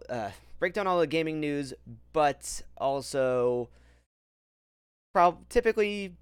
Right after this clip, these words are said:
just have things devolve into not giving you any news and just chatting about other gaming topics. With us tonight, we have the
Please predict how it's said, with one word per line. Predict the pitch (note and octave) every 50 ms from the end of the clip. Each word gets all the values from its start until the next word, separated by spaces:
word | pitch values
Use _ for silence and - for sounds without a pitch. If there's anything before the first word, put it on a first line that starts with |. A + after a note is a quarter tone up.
| - - -
just | - F#3 - - _ - - - _ _ _ _ _ _ _ _ _ _ _ _ _ _ _ _ _ _ _ _ -
have | D3 E3 E3 E3 D#3+
things | - F3+ E3+ E3 D3
devolve | D#3 D#3+ C3+ D#3 D#3 E3 E3 D#3
into | E3+ E3+ E3+ D3 C#3+ F3 F3+
not | F3 F#3 A3 C4 - - - _ - - - - -
giving | - D#3+ C#3+ D3 C#3+
you | C#3 C3+
any | C3+ C3+ C3+
news | C3+ C3+ C3+ C#3 D3+ D#3+ D3+
and | D#3 D#3 D3+ D3 C3+
just | C#3 C#3 C3+ -
chatting | - - C#3+ C3 C3+ C3
about | C3 A#2+ B2 B2 B2 B2 A#2+ A#2+ - -
other | A#2 B2+ A#2+ B2+ B2
gaming | A#2+ A#2+ A#2 A#2 A#2+
topics. | A#2 C#3+ D#3+ D3+ C#3+ B2 B2+ A2+ - - - - - - - - -
With | F3+ A3+ C#4 -
us | A#3 G3+ -
tonight, | - - - G3 E3+ E3 F3 G3 F#3 D3+ - - -
we | D3+ D#3+ D#3
have | E3 F3+ E3+ D3+
the | D3 E3 D#3 C#3+ C3+ A#2+